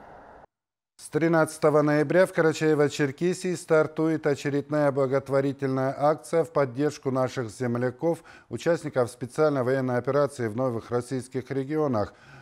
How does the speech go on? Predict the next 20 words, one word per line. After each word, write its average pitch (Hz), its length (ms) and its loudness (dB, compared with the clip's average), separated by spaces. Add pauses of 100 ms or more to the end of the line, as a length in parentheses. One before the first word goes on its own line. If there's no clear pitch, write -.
Одним 165 320 -2
из 143 100 -4
организаторов 143 800 2
выступает 135 560 0
региональный 127 640 0
штаб 156 360 0
общероссийской 120 920 -2
акции 117 480 0
взаимопомощи 110 1080 -2
"Мы 117 260 -2
вместе". 120 640 -4 (360)
Ее 110 300 0
руководитель 113 840 0
Ася 135 380 0
Хакирова 135 760 0
подел-, 107 460 -2
поделилась 139 640 -2
с - 40 -12
нашим 127 320 -4
корреспондентом 120 1080 -2